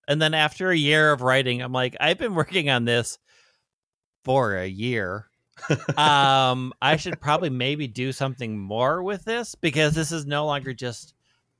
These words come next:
Speaker 1: a set of rules. This is becoming its own thing." Um, and so that I did actually say, "Okay, I'm gonna write this to be a full game.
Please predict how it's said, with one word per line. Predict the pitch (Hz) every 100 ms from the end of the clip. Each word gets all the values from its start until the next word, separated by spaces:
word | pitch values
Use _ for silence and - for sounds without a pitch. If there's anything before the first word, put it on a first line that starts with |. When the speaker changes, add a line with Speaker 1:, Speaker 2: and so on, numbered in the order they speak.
| _ _ _ _ -
Speaker 1:
a | 143
set | 113 - 147 131
of | 113
rules. | 110 135 123 113 113 107
This | 117 117
is | 117
becoming | 127 123 127 117 110
its | 107 -
own | 117 104 104
thing." | - 107 95 _ _ _ _ _ _ _ -
Um, | 147 143 131
and | 139 139
so | 156 143
that | 143
I | 143 147
did | 147 147
actually | 143 135 143
say, | 143 127 117
"Okay, | 127
I'm | 127
gonna | 127 117
write | 113 127 131 131 _ _
this | 143 143
to | 131
be | 123 113
a |
full | - 147 151 151
game. | 127 123 120 123